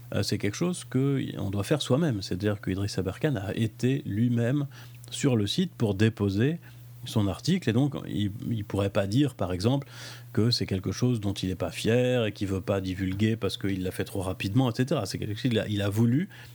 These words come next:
que ce soit accessible à tous, et c'est pour ça qu'il l'a déposé sur H A L, parce que c'est le principe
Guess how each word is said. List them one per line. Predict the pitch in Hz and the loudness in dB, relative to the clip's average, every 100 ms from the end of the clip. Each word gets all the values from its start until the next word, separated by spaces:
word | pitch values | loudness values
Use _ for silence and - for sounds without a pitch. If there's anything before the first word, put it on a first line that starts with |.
| - - | -20 -8
que | - | -6
ce | 98 98 | -2 -4
soit | - 123 | 0 0
accessible | - 110 - 92 - 117 | 0 -2 -2 -4 -2 -4
à | - | -4
tous, | - 180 196 - - - - | -2 -2 -4 -10 -16 -14 -10
et | |
c'est | - 92 | -6 -6
pour | 92 - | -4 -2
ça | 135 | -4
qu'il | - 95 | -2 -4
l'a | |
déposé | 87 - - 131 147 | -4 -6 -2 -2 -2
sur | - | -2
H | 92 - | -2 0
A | 120 | 0
L, | 85 | 0
parce | - | -8
que | - | -4
c'est | 95 | -2
le | 92 | -2
principe | 92 120 113 - 135 | 0 2 2 2 -2